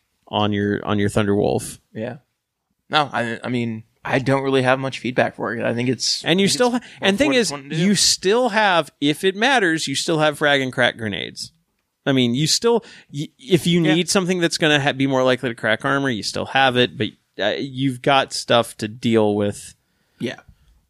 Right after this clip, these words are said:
Speaker 1: Yeah.
Speaker 2: Punching
Speaker 1: And
Speaker 2: also cracks armor, so.
Speaker 1: Yeah. <laughs> It, especially with some of the things in here that can punch.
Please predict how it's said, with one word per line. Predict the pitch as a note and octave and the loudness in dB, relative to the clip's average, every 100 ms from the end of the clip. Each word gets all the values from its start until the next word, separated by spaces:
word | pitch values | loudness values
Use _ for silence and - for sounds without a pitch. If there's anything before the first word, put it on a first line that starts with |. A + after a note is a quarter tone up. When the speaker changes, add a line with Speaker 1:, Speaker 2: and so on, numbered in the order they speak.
| _ _ - | _ _ -6
Speaker 1:
Yeah. | A2+ - | -4 0
Speaker 2:
Punching | E3+ - A#2+ | 0 2 0
Speaker 1:
And | |
Speaker 2:
also | A2 A#2 | 0 0
cracks | - E2+ - - | -2 -8 -8 -12
armor, | - - - | -16 -18 -12
so. | - | 0
Speaker 1:
Yeah. | A#2 - - - | 0 0 -8 -18
<laughs> | - - | -18 -2
It, | F3 F3+ - E3+ - | 2 4 4 0 2
especially | D3+ - G3 G3 | 0 2 2 2
with | D3+ | 2
some | E3 | 2
of | C3+ | 0
the | |
things | C3+ B2 | 0 0
in | B2 | 0
here | B2+ | 0
that | A2 - | 0 -2
can | G#2+ G#2 | -4 -2
punch. | G#2 F2+ - | -4 -4 -6